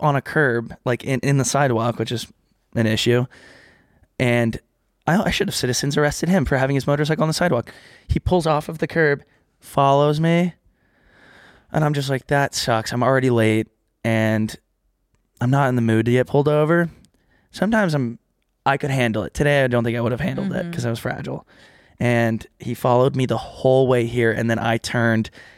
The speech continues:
Speaker 1: into the parking lot, and he kept going, and I was like, "Who, he sure does know how to put the fear,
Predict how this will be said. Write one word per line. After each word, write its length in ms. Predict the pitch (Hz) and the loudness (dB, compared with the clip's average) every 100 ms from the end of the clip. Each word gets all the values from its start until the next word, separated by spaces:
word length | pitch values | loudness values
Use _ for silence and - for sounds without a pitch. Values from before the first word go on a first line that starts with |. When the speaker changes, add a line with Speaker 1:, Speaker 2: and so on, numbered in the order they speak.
| _ _ _ 117 | _ _ _ -6
Speaker 1:
into 180 | 113 | -6
the 80 | 120 | -2
parking 300 | 117 110 113 | -2 -2 -2
lot, 200 | 113 113 110 | -2 -2 -4
and 100 | 107 | -4
he 180 | 117 110 | -4 -2
kept 260 | - - | -4 -4
going, 300 | - - 123 | -4 -4 -6
and 80 | - | -8
I 40 | - | -12
was 160 | - | -12
like, 160 | - - - - - - - - _ | -16 -18 -20 -20 -20 -20 -20 -20 _
"Who, 200 | - 131 | 0 0
he 160 | 110 123 | 2 0
sure 240 | - 131 | 2 2
does 180 | 110 117 | 2 2
know 160 | 113 110 | 2 2
how 100 | 123 | 0
to 60 | |
put 220 | - 123 - | 0 -2 -4
the 60 | |
fear, 400 | - 123 117 - | 0 2 2 -2